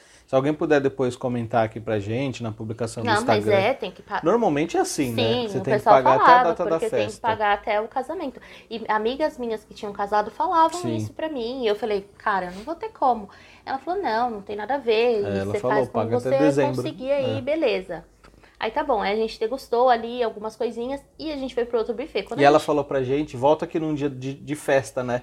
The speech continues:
Speaker 2: Isso, aí também ela falou isso. Ela
Speaker 1: É.
Speaker 2: falou, "Vem num dia de festa, porque aqui eu tô te servindo." Então
Speaker 1: É.
Speaker 2: ela trouxe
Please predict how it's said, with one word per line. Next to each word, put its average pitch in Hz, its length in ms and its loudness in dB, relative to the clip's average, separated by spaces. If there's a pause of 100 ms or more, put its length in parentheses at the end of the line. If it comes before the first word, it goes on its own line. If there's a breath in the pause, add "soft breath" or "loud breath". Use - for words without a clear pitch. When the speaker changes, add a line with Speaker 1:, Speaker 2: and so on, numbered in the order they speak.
Speaker 2:
Isso, 247 500 -6
aí 220 180 0
também 226 200 -4
ela 233 80 0
falou 233 240 -2
isso. 233 220 -4
Ela 240 80 -2
Speaker 1:
É. 220 40 -2
Speaker 2:
falou, 208 140 0
"Vem 233 180 -2
num 311 140 -6
dia 285 160 -8
de 302 120 -8
festa, 208 400 0
porque - 200 -12
aqui 202 200 -6
eu 220 80 0
tô 254 120 -2
te 247 160 -8
servindo." 277 500 -2
Então 202 120 2
Speaker 1:
É. 247 40 6
Speaker 2:
ela 214 180 4
trouxe 214 300 -4